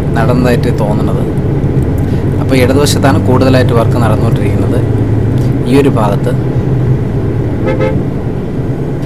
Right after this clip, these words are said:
നല്ലൊരു സ്ട്രെയിറ്റ് റോഡ് ആയതുകൊണ്ട് തന്നെ നമുക്കിതുവഴി ഇപ്പോൾ വീതി കൂടിയപ്പോൾ കുറച്ചുകൂടെ സേഫായിട്ട് നമുക്ക്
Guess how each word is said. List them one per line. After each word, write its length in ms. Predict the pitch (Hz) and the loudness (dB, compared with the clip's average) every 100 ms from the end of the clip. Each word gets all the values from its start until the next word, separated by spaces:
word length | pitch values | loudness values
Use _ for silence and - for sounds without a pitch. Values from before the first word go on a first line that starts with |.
| - - | -4 -2
നല്ലൊരു 320 | 131 147 170 180 - | 0 2 2 2 0
സ്ട്രെയിറ്റ് 440 | - 135 139 - | 0 2 2 2
റോഡ് 180 | 160 147 | 2 4
ആയതുകൊണ്ട് 380 | 139 139 131 127 117 | 2 2 2 2 2
തന്നെ 200 | 110 - - - - - - - - - - - - - | 0 0 0 0 0 -2 0 -2 -2 0 0 0 0 0
നമുക്കിതുവഴി 500 | 135 139 139 139 143 127 135 | 2 2 2 2 2 2 0
ഇപ്പോൾ 260 | 127 131 123 | 0 2 2
വീതി 240 | 123 127 139 131 | 2 2 2 2
കൂടിയപ്പോൾ 400 | 127 127 120 117 - - - - - - - | 2 0 0 0 0 -2 -2 -2 -2 0 0
കുറച്ചുകൂടെ 340 | 131 139 143 135 | 0 2 2 2
സേഫായിട്ട് 440 | 127 131 139 135 127 | 2 2 2 2 2
നമുക്ക് 240 | 120 127 | 2 4